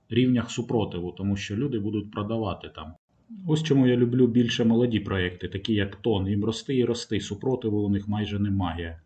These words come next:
Е, якщо розглянути топ тридцять ще, то відмітив би Aptos. Він не дуже вирос, це молодий блокчейн, дуже перспективний проєкт, відео на каналі про нього є.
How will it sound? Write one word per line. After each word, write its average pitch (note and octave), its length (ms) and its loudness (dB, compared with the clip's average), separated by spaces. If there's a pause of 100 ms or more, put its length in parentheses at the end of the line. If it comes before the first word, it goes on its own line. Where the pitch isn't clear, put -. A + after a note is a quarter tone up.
(440)
Е, G#2 200 -2
якщо C3+ 300 2
розглянути C#3 520 2
топ B2 240 -8
тридцять D#3 500 -2
ще, - 240 0
то A#2+ 200 -2
відмітив A#2+ 520 2
би A#2 100 2
Aptos. - 680 -6
Він C#3 220 2
не B2+ 80 4
дуже A#2+ 320 2
вирос, D3+ 580 2 (260)
це - 140 -4
молодий A2+ 420 4
блокчейн, A2 760 2 (680)
дуже A#2+ 280 4
перспективний G2+ 600 0
проєкт, C3 380 2
відео A2+ 320 2
на G2 120 0
каналі G#2 360 0
про - 180 -4
нього F#2+ 280 -2
є. E2+ 220 -4